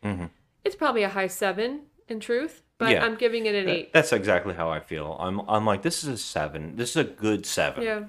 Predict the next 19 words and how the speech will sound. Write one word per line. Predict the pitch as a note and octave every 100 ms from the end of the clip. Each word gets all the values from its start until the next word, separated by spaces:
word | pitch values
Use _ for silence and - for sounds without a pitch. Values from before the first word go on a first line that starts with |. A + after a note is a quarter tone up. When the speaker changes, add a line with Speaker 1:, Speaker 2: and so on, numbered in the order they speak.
| -
Speaker 1:
I | B2
enjoy | B2+ A2+ G#2+ G2+
this. | F#2 -
We, | D3
we, | C3+ E3
we | G3+
watch | B2+ F2+ -
a |
lot | E2 D2+
of | D3
bad | D2 D2+
movies. | D2 C#3+ - -
This | E3 D#3+
is | - C#2+
a |
seven. | - A#1 - F2
This | C3+
is | B2
good. | G2 F2+